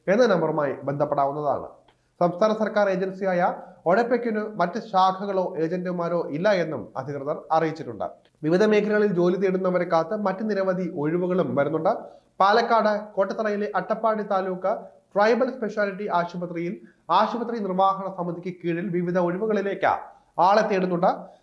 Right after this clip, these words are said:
ദിവസവേതനാടിസ്ഥാനത്തിലാണിത്. നൂറ്റി എഴുപത്തിയൊൻപത് ദിവസത്തെ കരാർ വ്യവസ്ഥയിൽ വിവിധ തസ്തികകളിലേക്ക് നിയമനം നടത്തുന്നതിനായി ഓഗസ്റ്റ് ഏഴിന് ഉച്ചയ്ക്ക് രണ്ടിന് ആശുപത്രിയിൽ walk-in ഇന്റർവ്യൂ നടത്തുന്നതാണ്. ജി എൻ എം, ബി എസ് സി നഴ്സിംഗും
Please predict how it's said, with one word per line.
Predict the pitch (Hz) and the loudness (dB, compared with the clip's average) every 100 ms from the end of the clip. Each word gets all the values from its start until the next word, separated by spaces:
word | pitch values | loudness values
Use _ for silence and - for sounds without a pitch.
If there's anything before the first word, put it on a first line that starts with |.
| _ | _
ദിവസവേതനാടിസ്ഥാനത്തിലാണിത്. | 143 196 240 247 226 214 214 208 190 208 196 190 185 170 160 262 - - _ 156 | -4 0 0 0 0 0 0 0 0 -2 -2 -2 -2 0 0 0 -2 -18 _ -4
നൂറ്റി | 190 202 | -2 0
എഴുപത്തിയൊൻപത് | 233 220 220 220 208 220 | 2 2 2 0 -2 -2
ദിവസത്തെ | 208 196 185 196 196 | -2 -4 -4 -8 -2
കരാർ | 185 190 202 | 2 2 2
വ്യവസ്ഥയിൽ | 196 190 190 190 214 | -4 -10 -10 -8 -4
വിവിധ | 185 196 226 | -4 -4 -4
തസ്തികകളിലേക്ക് | 208 180 208 196 190 185 175 175 143 143 | -4 -4 -4 -4 -2 0 -2 0 -2 0
നിയമനം | 160 175 175 | -4 -2 -2
നടത്തുന്നതിനായി | 175 175 185 185 185 185 233 - - - - | -2 -2 -4 -4 -2 -2 -2 -6 -16 -14 2
ഓഗസ്റ്റ് | 202 254 277 - 254 - | 4 4 2 2 0 2
ഏഴിന് | 165 196 214 | 2 4 4
ഉച്ചയ്ക്ക് | 160 - 147 202 190 | 0 -2 -8 -6 -2
രണ്ടിന് | 190 175 175 185 233 | 2 2 2 -4 -4
ആശുപത്രിയിൽ | 180 202 202 208 190 196 | 0 -2 -2 -8 -6 -6
walk-in | 170 160 220 240 220 170 | 0 2 2 0 -6 -6
ഇന്റർവ്യൂ | 175 175 170 151 - | -6 -4 -2 -4 -4
നടത്തുന്നതാണ്. | 147 147 170 170 175 190 262 - - _ _ _ - | -6 -6 -6 0 2 2 -2 -8 -20 _ _ _ -12
ജി | 139 180 | -2 4
എൻ | 233 226 | 4 6
എം, | 240 226 | 2 -2
ബി | - 170 | -4 2
എസ് | 247 - | 2 2
സി | |
നഴ്സിംഗും | 226 208 202 220 185 214 - | 0 2 0 -2 -4 -4 -6